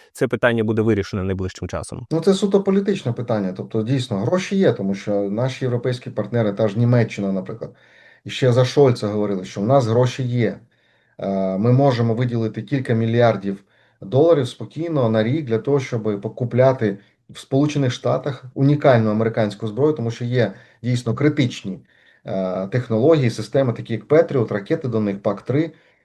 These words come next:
Speaker 2: е, варіант, для того, щоб дійсно Україна мала достатньо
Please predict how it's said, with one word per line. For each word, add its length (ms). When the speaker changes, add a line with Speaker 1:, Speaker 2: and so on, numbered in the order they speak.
Speaker 2:
е, 180
варіант, 560
для 140
того, 260
щоб 420
дійсно 420
Україна 380
мала 220
достатньо 560